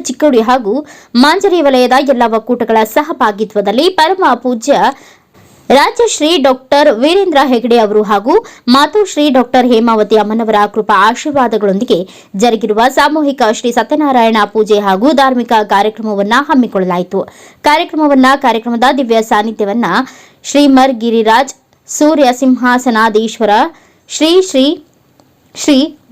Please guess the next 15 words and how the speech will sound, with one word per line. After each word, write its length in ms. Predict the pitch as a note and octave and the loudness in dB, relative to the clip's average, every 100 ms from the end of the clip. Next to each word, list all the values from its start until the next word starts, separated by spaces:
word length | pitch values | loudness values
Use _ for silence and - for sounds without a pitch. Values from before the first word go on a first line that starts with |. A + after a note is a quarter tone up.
| A3 - B3+ | -12 -2 0
ಒಂದು 160 | F4+ G4+ | 0 0
ಸಾವಿರದ 340 | F4 D4 C4 C4 B3 | 2 2 2 0 2
ಎಂಟು 180 | A3+ D4 D4+ | 0 0 0
ಜಗದ್ಗುರು 460 | A#3 A#3 A3 A3+ A#3 A3 | 0 -2 -2 0 0 0
ಡಾಕ್ಟರ್ 340 | G#3 C#4+ E4 D#4+ | -2 0 -2 -2
ಚನ್ನ 200 | D#4 C#4 A#3 | 0 0 0
ಸಿದ್ದರಾಯ 520 | A#3+ A#3+ C#4+ A#3+ G#3+ A#3 E4+ - - | -2 0 2 2 2 0 -2 -6 -2
ಪಂಡಿತಾರಾಧ್ಯ 840 | C4+ C#4 D4+ C#4 A#3 G#3+ G#3+ B3 A3 G#3+ | 0 0 -2 0 2 2 0 -2 -4 -2
ಶಿವಾಚಾರ್ಯ 540 | G#3+ G#3+ A3+ G#3 F#3+ G3 | -2 -2 -2 -2 -2 -2
ಮಹಾಸ್ವಾಮಿಗಳು 720 | G3 F#3+ A3+ G#3+ A#3+ B3 A#3+ D4+ - - - A#3 | -4 -4 -2 0 2 4 2 0 -10 -14 -2 0
ಯಡಿಯೂರು 440 | A3 A3+ A3 B3+ F#4 - _ - | 0 2 2 2 -2 -8 _ -4
ಶ್ರೀಶೈಲಂ 580 | C4+ C4+ C4+ A#3 G#3+ A3 C#4 | -2 0 0 0 0 0 0
ಮತ್ತು 180 | C#4 C4 - - A#3 | 2 0 -2 -2 2
ಈಶ್ವರ 380 | E4+ - F4 C4+ D4+ D#4 | 2 0 0 2 2 0
ಪಂಡಿತಾರಾಧ್ಯ 840 | A#3 A#3 B3 B3 G#3 G3+ G3+ A#3+ | -2 -2 -2 0 0 0 0 0